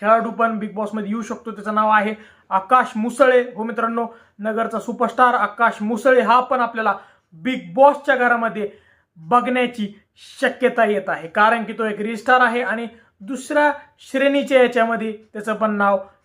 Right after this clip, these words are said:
सामील होतं. तर मित्रांनो, तुम्हाला काय वाटतं की जे चांगले चांगले जे कंटेस्टंट होते, ज्यांच्या जीवावर, ज्यांच्या दमावर, ज्यांच्या एंटरटेनमेंटवर बिग बॉसवाल्यांना सीझन सहा गाजवायचा होता,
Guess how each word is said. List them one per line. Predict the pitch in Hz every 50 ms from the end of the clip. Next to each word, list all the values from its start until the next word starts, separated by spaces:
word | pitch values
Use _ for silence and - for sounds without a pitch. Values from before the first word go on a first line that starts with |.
| _ - -
सामील | 226 208 202 202 196 180
होतं. | 170 156 160 - 143 123 -
तर | 156
मित्रांनो, | 170 190 185 208 202 202 202 196
तुम्हाला | - 240 226 233 247 247 247 240
काय | 240 240 233
वाटतं | 226 226 226 - 220
की | 208 202 220 214 220 208 214 - _ _ _ -
जे | 214 208
चांगले | 208 233 214 214 226 233 220
चांगले | 226 233 233 226 226 226
जे | 220 233
कंटेस्टंट | - 233 226 220 226 233 214 - - 233 214 202
होते, | 208 202 - - 190 180 180 - _ _ _ _ _ 165
ज्यांच्या | 185 220 233 233 - - - 247 254 254 254 233 170
जीवावर, | 170 226 262 277 285 277 269 262 254 247
ज्यांच्या | 208 240 247 247 247 247
दमावर, | 226 185 240 247 254 269 262 262 254 247 240
ज्यांच्या | 190 190 233 226 220 - 233 233 - -
एंटरटेनमेंटवर | 220 226 233 233 - 254 247 247 254 - - 262 262 269 277 285 311 311 277 208 277 262 262 254 - - - _ _ _ 180
बिग | 165 190 269 269 202 196
बॉसवाल्यांना | 247 302 302 294 294 294 285 277 269 262 262 247 247
सीझन | 247 - 247 226 233 247 247
सहा | 226 - - 233 220 220
गाजवायचा | 202 - 208 190 202 208 196 240 240 262 262 254 269
होता, | 254 233 226 226 233 208